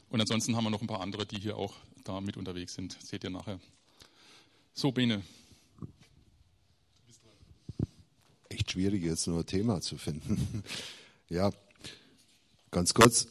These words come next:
Speaker 2: erstmal Hallo alle zusammen und ich finde das wahnsinnig stark, wie viele Personen hier heute da sind.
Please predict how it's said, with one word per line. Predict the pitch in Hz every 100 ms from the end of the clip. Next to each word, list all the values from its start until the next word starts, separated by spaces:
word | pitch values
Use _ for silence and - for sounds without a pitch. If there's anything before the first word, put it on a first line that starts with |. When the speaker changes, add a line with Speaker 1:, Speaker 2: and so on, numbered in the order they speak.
| - -
Speaker 2:
erstmal | 95 - 92 82
Hallo | 80 85 123 139
alle | - 113 127
zusammen | - 110 110 107 107
und | - 87 82
ich | 82
finde | - 87 85
das | - 82 - 80 67
wahnsinnig | 76 87 123 131 117 113 107 -
stark, | - 85 80 104 -
wie | - 85
viele | 95 101
Personen | - 92 85 82 87 87 85 - -
hier | - 90 87
heute | 82 78 82
da | 76 69 78
sind. | - -